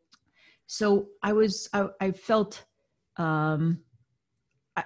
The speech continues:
I, I think it was, uh, I was excited when she finally got the opportunity to travel the world and to, to move around. And, um, to me, it's like our child's life,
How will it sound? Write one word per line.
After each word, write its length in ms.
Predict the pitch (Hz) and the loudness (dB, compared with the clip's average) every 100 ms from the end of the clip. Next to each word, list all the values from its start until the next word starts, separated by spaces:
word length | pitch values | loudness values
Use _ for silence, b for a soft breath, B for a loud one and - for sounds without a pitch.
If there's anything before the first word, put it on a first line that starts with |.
| - | -6
I, 120 | 190 - | -6 -2
I 80 | 202 | -2
think 220 | 254 214 | -2 0
it 20 | |
was, 200 | 202 - | 0 0
uh, 100 | 196 - | -4 -2
I 60 | 190 | -2
was 220 | 180 - | -2 -4
excited 520 | 180 - 190 202 160 | -6 -2 0 0 -2
when 140 | 160 151 | -2 -2
she 160 | 185 | -4
finally 380 | 160 175 165 165 | -4 -2 -2 -2
got 200 | 156 151 | -2 -4
the 120 | 156 | -4
opportunity 560 | 151 175 - 175 165 156 | -6 -8 -4 0 0 -2
to 260 | 160 156 | -4 -10
travel 380 | - 175 170 170 | -6 -4 -2 -2
the 140 | 147 175 | -2 -2
world 460 | 170 170 151 156 | 0 -2 -2 -4
and 180 | 151 147 | -6 -8
to, 120 | - 160 | -8 -6
to 160 | - | 0
move 260 | 170 190 175 | 2 2 0
around. 460 | 175 175 156 156 151 B B B B | -4 -2 0 0 -4 B B B B
And, 500 | 180 175 170 170 170 | -2 0 2 0 -2
um, 400 | 180 170 175 185 - _ _ _ - | 0 0 0 0 -2 _ _ _ -2
to 80 | 220 | 2
me, 200 | 233 226 | 4 2
it's 200 | 220 220 | 0 -2
like 140 | 196 | -2
our 100 | 190 | -2
child's 520 | 185 208 208 202 190 | -2 -2 -2 -4 -4
life, 260 | 190 190 196 | -4 -2 -4